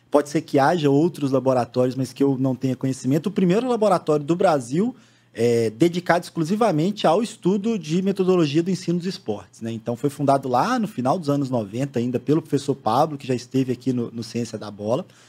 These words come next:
E desde então tem uma trajetória muito rica na produção de conhecimento nesse, nesse assunto, né? É, basicamente, o objetivo, o objeto de pesquisa do seca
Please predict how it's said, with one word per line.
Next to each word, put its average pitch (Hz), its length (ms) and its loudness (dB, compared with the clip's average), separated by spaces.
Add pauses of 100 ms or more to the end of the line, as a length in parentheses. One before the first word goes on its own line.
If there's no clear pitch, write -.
(240)
E 147 60 0
desde 202 300 4
então 202 200 0
tem 208 140 -2
uma 208 120 2
trajetória 190 440 0
muito 208 260 0
rica 190 520 0
na 156 240 2
produção 180 420 -2
de 170 100 -8
conhecimento 170 560 -2
nesse, 165 440 -2
nesse 143 280 -2
assunto, 143 560 -4
né? 123 140 -6 (400)
É, 123 160 2
basicamente, 180 640 2
o 165 260 2
objetivo, 170 680 0
o 151 80 2
objeto 156 400 2
de 170 100 -16
pesquisa 151 460 -2
do 135 100 -2
seca 143 480 -2